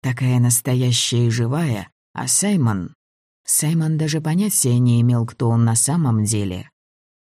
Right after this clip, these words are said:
«Тебе вообще известно, почему ты здесь?» вдруг требовательно спросила она. Он глянул ей в глаза, за этим вопросом могло стоять все, что угодно, и ответить на него можно было как угодно.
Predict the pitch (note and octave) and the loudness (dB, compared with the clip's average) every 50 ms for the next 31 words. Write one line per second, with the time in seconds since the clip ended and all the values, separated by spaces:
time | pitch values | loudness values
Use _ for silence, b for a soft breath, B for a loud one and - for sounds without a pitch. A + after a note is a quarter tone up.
0 | _ _ _ - - B3+ G#3+ B3+ B3 A3+ B3 A#3+ - - - D3 C#3 C#3 C3+ C3+ | _ _ _ -2 0 0 2 0 0 0 0 0 0 0 2 2 2 2 2 0
1 | D3+ G#3 C#4+ C#4 - G#3+ F3 C3 - C#3 C3 - - C#3+ C#3 C3+ C3+ B2 C#3 C#3 | 0 0 0 2 2 2 2 2 0 0 0 0 2 2 2 2 2 2 0 0
2 | C3+ B2 C3 B2+ A#2+ A2+ G#2+ - - - - - _ _ _ _ C#3+ C#3+ C3 D#3 | 0 0 0 0 0 0 0 0 0 0 -2 -4 _ _ _ _ -6 -2 0 0
3 | C#3+ B2+ - D#3 D3 C#3 C3 C3+ B2+ C3 B2+ B2 - C#3+ C3+ C#3 C3 B2 - - | -2 -2 -2 -2 0 0 0 0 0 0 0 0 0 0 2 2 2 0 -2 -2
4 | C#3 C#3 C3 B2+ - - C3+ C3+ C#3 C3+ C3+ C#3+ C#3 C3 B2+ A2+ G2 - - - | -2 -2 0 0 0 0 0 0 0 0 0 0 0 0 0 0 -2 -4 -8 -14
5 | _ _ _ _ _ _ _ _ _ _ _ _ D3+ C#3+ C#3 C3 C3 C3+ C#3 C3+ | _ _ _ _ _ _ _ _ _ _ _ _ 0 2 2 4 2 2 2 2
6 | C3+ C3+ C3 B2+ B2 B2 B2+ B2+ B2 B2 A#2 A#2+ A#2+ A#2 A2+ A2+ A#2 A#2+ E3+ F3+ | 2 2 2 2 2 2 2 2 0 0 0 2 2 2 2 0 0 -2 -2 -4
7 | - _ _ _ _ C3 A#2+ C#3 C3+ C3 A#2+ C#3 C3+ C3 C3+ C#3 C3+ D3+ F#3+ A3 | -8 _ _ _ _ -4 -2 0 0 0 0 0 0 0 0 -2 -2 -2 -2 -2
8 | - - C#3 B2+ C3 C3 B2+ B2 C3 C3 B2+ - - - C3 C3 C3 B2 B2+ - | 0 0 2 2 2 2 2 0 0 0 -2 -2 -2 0 0 0 0 -2 -2 -2
9 | - C#3 C3 B2 - - C3+ B2 B2 A#2+ B2 C#3 F#3 G3+ D3+ C3 A#2 A2 G#2 G#2 | 0 0 0 -2 -2 -2 0 0 2 2 2 2 0 0 0 0 0 0 0 -4
10 | - _ _ _ _ D3 D3+ D3+ D#3 F3+ A3 A3+ - C3+ B2 B2 C3+ B2+ B2+ B2+ | -8 _ _ _ _ -2 0 0 0 0 -2 0 0 -2 0 0 2 2 2 2
11 | A#2+ B2+ B2 B2 A#2+ B2 B2 B2+ B2 A#2+ A#2+ B2 A#2 A#2 A#2+ A#2 A#2+ E3+ G3 G3 | 2 2 2 2 2 2 2 2 2 2 2 2 2 2 0 0 -2 -4 -6 -4
12 | - C#3+ A#2+ G#2+ G#2 G#2 G#2 G#2 A2 G#2 G2+ F#2 F2 - | -4 -4 -4 -2 -2 -2 -2 -2 -2 -4 -4 -4 -6 -10